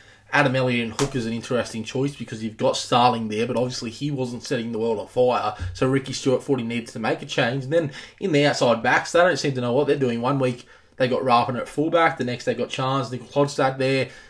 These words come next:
Savage is in and out of the team, and obviously Croker's back this week. So I just think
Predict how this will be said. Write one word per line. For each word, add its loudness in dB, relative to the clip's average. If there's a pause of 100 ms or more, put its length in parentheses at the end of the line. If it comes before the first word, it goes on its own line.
(120)
Savage 6
is -4
in -4
and -2
out 0
of -2
the 2
team, -2
and -6 (320)
obviously -2
Croker's 0
back 0
this -4
week. 2
So 2 (260)
I 4
just 0
think 2